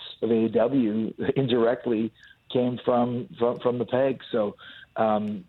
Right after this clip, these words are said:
n-, nobody else can say that. No other company can say that. So I, I, I take great pride in coming and being from Winnipeg. And if anybody ever asks me where I'm from, I always say Winnipeg, still am,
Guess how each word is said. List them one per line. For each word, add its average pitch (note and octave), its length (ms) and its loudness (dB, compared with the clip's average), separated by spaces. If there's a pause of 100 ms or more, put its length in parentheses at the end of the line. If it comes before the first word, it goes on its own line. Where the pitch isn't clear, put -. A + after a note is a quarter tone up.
n-, A2+ 220 -8 (120)
nobody C3 380 0
else B2+ 180 2
can B2 160 -14
say C3 160 0
that. A#2+ 300 -2
No A2+ 140 -4
other A2+ 100 -2
company A#2+ 320 -6
can A2 180 -14
say B2 140 2
that. A#2 220 -4 (100)
So G#2 240 -4 (400)
I, - 80 -4
I, - 380 2
I A2+ 120 0
take B2+ 160 2
great A2+ 260 0
pride A2+ 340 2
in A2+ 180 -8
coming B2+ 380 -2
and A#2 160 -2
being B2 260 2
from C3+ 120 -8
Winnipeg. D3 480 0 (500)
And B2 120 0
if A#2 140 2
anybody A#2+ 320 4
ever A2+ 200 2
asks A2 220 2
me A#2 80 -4
where A2+ 140 2
I'm G#2+ 160 -2
from, A#2+ 180 2
I A2+ 60 4
always G#2+ 260 0
say A#2+ 160 2
Winnipeg, B2 580 0
still A#2 220 2
am, B2+ 300 0